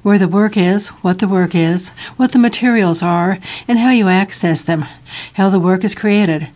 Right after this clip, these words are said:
and who the work is created with and for, she said. The Blackboard Sensory Project researches innovative technologies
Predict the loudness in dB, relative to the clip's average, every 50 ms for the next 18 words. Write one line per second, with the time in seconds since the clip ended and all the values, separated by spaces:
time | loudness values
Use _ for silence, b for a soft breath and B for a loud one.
0 | B B B B B B B 0 2 4 4 2 2 2 2 2 2 2 2 2
1 | 2 2 2 0 -2 -4 -2 -2 0 0 2 2 0 -2 0 0 0 0 0 -2
2 | -2 -2 0 0 0 -2 -2 0 0 0 0 -2 -2 -4 -4 -4 -4 -2 -4 -4
3 | -4 -6 -10 -20 -20 -20 -20 -20 -20 -20 -20 B B B B B B B -2 2
4 | 2 4 2 2 0 0 0 0 0 0 2 0 0 0 0 0 -2 -2 -2 -2
5 | -2 -2 0 -2 -2 -4 -4 -4 -8 -14 B B B B B 0 2 2 2 2
6 | 0 -2 0 0 -2 0 2 2 2 2 2 2 2 2 2 0 0 0 -4 -2
7 | 0 2 2 2 2 0 0 0 2 0 0 0 -2